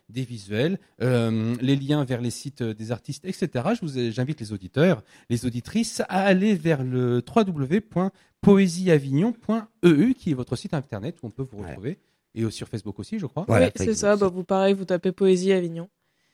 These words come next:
Speaker 2: Ah.
Speaker 1: Voilà.
Speaker 2: De toute façon, si on tape, euh, le figuier pourpre dans Google, euh, les trois premières lignes, il y a, euh,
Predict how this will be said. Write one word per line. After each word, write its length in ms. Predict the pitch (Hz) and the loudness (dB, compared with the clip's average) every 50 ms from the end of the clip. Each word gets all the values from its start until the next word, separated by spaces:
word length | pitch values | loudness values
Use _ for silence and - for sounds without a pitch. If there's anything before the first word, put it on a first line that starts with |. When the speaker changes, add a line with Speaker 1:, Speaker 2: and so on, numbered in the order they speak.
| _ _ - | _ _ -10
Speaker 2:
Ah. 120 | - 71 - _ _ _ _ _ _ _ | -10 -10 -10 _ _ _ _ _ _ _
Speaker 1:
Voilà. 300 | - 123 113 - 104 92 | -14 -6 -4 -4 -2 -2
Speaker 2:
De 60 | - 110 | -2 0
toute 160 | - 135 120 | 2 2 4
façon, 280 | - 127 110 - 151 135 | 6 4 6 6 6 6
si 140 | - - 135 | 6 4 2
on 120 | 120 120 | 2 2
tape, 340 | - - 131 123 - - - | 4 4 4 4 4 2 0
euh, 120 | 117 113 | 0 0
le 140 | 104 107 113 | 2 0 0
figuier 340 | - - 131 123 107 113 110 | 0 0 -2 0 2 2 2
pourpre 400 | - - 127 110 - - - 101 | 4 4 2 2 2 0 -4 -2
dans 460 | 90 107 104 104 104 101 101 98 95 | 0 0 0 2 0 0 0 0 -2
Google, 460 | 90 92 98 98 117 123 139 135 127 - _ _ _ _ _ _ _ - | -2 -4 2 6 8 8 8 8 6 0 _ _ _ _ _ _ _ -6
euh, 280 | - 104 95 95 92 90 | -4 -4 -2 -2 -4 -4
les 160 | 98 98 95 | -4 -6 -6
trois 180 | - - 113 | -4 -4 -6
premières 400 | - - - 104 104 101 95 92 | -4 -4 -4 -4 -4 -4 -4 -4
lignes, 420 | 95 92 95 113 123 123 120 117 98 95 | -6 -6 -4 -4 -4 -4 -4 -4 -4 -4
il 100 | 95 90 | -4 -4
y 60 | 101 | -2
a, 480 | 95 95 95 95 98 95 92 92 90 - _ _ _ _ _ _ _ _ - | -2 -4 -4 -8 -10 -8 -8 -10 -10 -12 _ _ _ _ _ _ _ _ -2
euh, 680 | 95 95 92 90 87 92 90 92 98 92 82 76 69 | -2 -2 -2 -2 -4 -2 -2 -2 -2 -2 -2 -4 -8